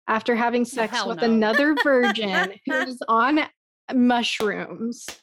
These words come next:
Speaker 1: And she's sitting there and she's like, she's, and we already know Jackie fakes it 'cause she does in the first episode. But why
Speaker 3: But
Speaker 1: is she
Speaker 3: that one
Speaker 1: <laughs>
Speaker 3: seemed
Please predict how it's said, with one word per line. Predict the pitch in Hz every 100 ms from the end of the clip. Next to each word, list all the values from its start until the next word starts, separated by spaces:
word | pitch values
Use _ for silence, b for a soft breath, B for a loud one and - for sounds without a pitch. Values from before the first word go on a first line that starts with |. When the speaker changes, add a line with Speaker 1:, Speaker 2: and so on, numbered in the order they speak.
| _ _ _ _ 302 294
Speaker 1:
And | 302
she's | 320 330 320
sitting | 269 285
there | 285 254
and | -
she's | 262
like, | 254 226 - 214
she's, | - 247 -
and | 294 311
we | 359
already | 392 339
know | 240 240
Jackie | 220 208 185 208
fakes | 214 196 - 196
it | 190 -
'cause | 240 220
she | 240
does | 196 220 214
in | 208
the | 202
first | 214 202 208
episode. | 202 208 190 196 185 185 214 B B -
But | 403
why | 440
Speaker 3:
But | 480
Speaker 1:
is | -
she | 440
Speaker 3:
that | 320
one | 359 453
Speaker 1:
<laughs> |
Speaker 3:
seemed | 440 427 415